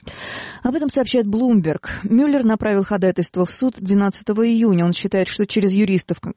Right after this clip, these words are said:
компании Пригожина доступ к материалам расследования может получить российская разведка. Спецпрокурор также заявил, что до тех пор, пока Пригожин не решит лично предстать перед судом, ознакомление с материалами дела для него будет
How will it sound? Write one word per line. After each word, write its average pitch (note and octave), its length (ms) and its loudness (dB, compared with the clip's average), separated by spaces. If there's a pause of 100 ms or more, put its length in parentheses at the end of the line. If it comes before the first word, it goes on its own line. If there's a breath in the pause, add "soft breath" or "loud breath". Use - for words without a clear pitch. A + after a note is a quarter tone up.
компании F3+ 460 2
Пригожина B3+ 560 2 (320 loud breath)
доступ A3+ 420 0
к - 60 -16
материалам A#3 560 2
расследования A#3 720 2
может A3 340 2
получить F#3+ 400 -2
российская F3 480 -2
разведка. G3+ 640 -2 (520 loud breath)
Спецпрокурор A3+ 760 0
также G3+ 280 -2
заявил, G#3 300 0
что - 180 -4
до G3+ 200 0
тех G3+ 140 0
пор, F#3+ 200 0
пока F3+ 220 -4
Пригожин F#3 540 0
не G#3 240 2
решит F3 280 -2
лично E3+ 300 -2
предстать E3 400 -4
перед E3 220 -4
судом, C4 360 0
ознакомление F#3+ 640 2
с - 80 -6
материалами A3 540 2
дела G#3+ 280 2
для F#3+ 120 0
него F#3+ 220 2
будет F3+ 240 -2